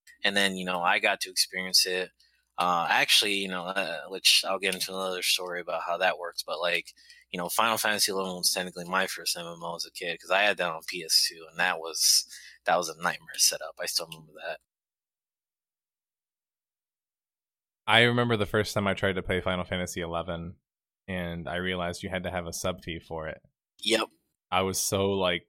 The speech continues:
Speaker 2: heartbroken, man. I, like, installed all the discs and everything on my P C. I got it at a, uh,
Speaker 1: <laughs>
Speaker 2: yard sale.
Speaker 1: Yeah.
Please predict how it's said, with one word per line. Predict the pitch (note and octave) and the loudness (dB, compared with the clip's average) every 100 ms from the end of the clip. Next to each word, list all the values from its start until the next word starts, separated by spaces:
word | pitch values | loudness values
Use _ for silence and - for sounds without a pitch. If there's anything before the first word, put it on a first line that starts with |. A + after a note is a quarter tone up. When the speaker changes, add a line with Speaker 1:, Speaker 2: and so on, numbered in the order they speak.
| _ - - | _ -20 -4
Speaker 2:
heartbroken, | F#2+ F#2+ G2 G2 A2+ A2+ | -4 -2 -2 -2 -2 -2
man. | A2 A2 A2 | 0 2 2
I, | |
like, | A#2 A#2 | 4 4
installed | A2+ - A2+ A2 A2 | 4 4 6 8 8
all | A2 | 6
the | |
discs | G#2+ A2 A2 - G2+ | 4 4 2 0 -2
and | A2+ | 4
everything | A2 A2+ A2+ | 4 4 2
on | A2 | 2
my | G#2+ | 2
P | G2+ A2+ G#2+ | 2 2 2
C. | A2+ | 4
I | A2+ | 8
got | B2 C3 | 10 10
it | |
at | A#2+ A2+ | 8 8
a, | G#2+ | 6
uh, | G2+ G2+ | 8 6
Speaker 1:
<laughs> | |
Speaker 2:
yard | G2+ A#2+ | 8 6
sale. | - G2 F2+ | 6 2 4
Speaker 1:
Yeah. | F2 _ - | 2 _ -4